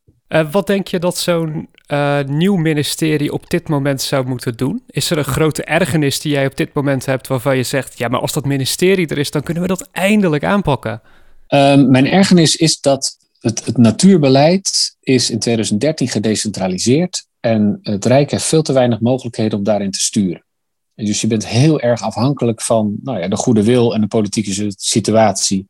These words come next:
Speaker 2: in de provincies. En dat kan ertoe leiden dat protesterende boeren, zoals we zagen in Groningen of in Friesland, eigenlijk het beleid om onze natuur te beschermen terugdraai-, kunnen draaien, omdat, ja, provinciale bestuurders, eh,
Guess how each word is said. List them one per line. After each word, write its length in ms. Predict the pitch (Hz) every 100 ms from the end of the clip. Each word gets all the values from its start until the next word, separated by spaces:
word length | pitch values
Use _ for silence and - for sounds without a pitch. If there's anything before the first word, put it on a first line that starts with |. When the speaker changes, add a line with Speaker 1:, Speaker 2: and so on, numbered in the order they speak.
| - - -
Speaker 2:
in 160 | - 151
de 80 | 120
provincies. 680 | 196 185 131 156 - 180 -
En 100 | 131
dat 120 | 127
kan 160 | 180
ertoe 240 | 151 117 110
leiden 400 | 156 160 101 120
dat 200 | 127 120 _
protesterende 760 | 135 123 110 - 165 127 104
boeren, 400 | 95 165 147 98
zoals 240 | 101 113 -
we 60 |
zagen 360 | 110 110 104 104
in 80 | 95
Groningen 440 | - 156 127 98
of 140 | 92
in 60 | -
Friesland, 580 | - 170 160 - 85 113 _ - - - - _
eigenlijk 440 | - 160 - 120 104
het 140 | 104
beleid 480 | 120 123 151 131 -
om 100 | 110
onze 180 | 104 107
natuur 340 | 104 - 185
te 100 | 135
beschermen 540 | 98 - 101 95 107
terugdraai-, 560 | - 190 - 135 110 -
kunnen 260 | - 123 196
draaien, 500 | 196 170 160 165 254
omdat, 380 | 135 120 113 - - - -
ja, 120 | - 120
provinciale 580 | - 113 113 147 123
bestuurders, 640 | 107 107 - 95 120 127 -
eh, 300 | 117 107